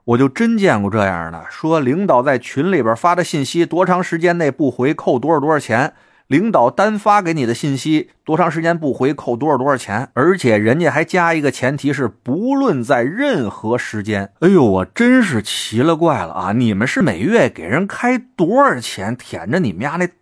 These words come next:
大脸提出这种臭不要脸的要求啊？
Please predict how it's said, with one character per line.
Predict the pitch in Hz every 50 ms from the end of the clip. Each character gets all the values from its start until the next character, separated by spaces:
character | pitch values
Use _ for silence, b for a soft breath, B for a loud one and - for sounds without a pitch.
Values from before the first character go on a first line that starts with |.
| _
大 | - 233 202 170 127 104
脸 | 98 98 90 87 90
提 | - - - 143 -
出 | - 170 185 180
这 | - 233 214 127
种 | 101 95 87 87
臭 | - - - - - 107 90
不 | - 117
要 | 117 101 92
脸 | 90 82 73 71
的 | 78 85
要 | 95 104 104 98 98
求 | - - - - -
啊？ | 78 - -